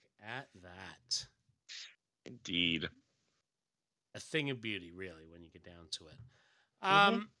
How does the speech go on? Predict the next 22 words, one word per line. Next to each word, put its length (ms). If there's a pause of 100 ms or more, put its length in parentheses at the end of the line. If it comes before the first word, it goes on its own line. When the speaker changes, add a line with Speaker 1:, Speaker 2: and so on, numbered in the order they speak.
(1080)
Speaker 1:
hey, 400
so, 600
you 120
know, 380
now 300
we've 220 (140)
finished 420
all 160
that, 160
of 120
course, 380
which 240
means 400
that 140 (100)
it 140
is 180
part 440
of 80 (260)
our 360
history. 640 (800)
Speaker 2:
<laughs> 100 (1000)
Speaker 1:
Oh, 260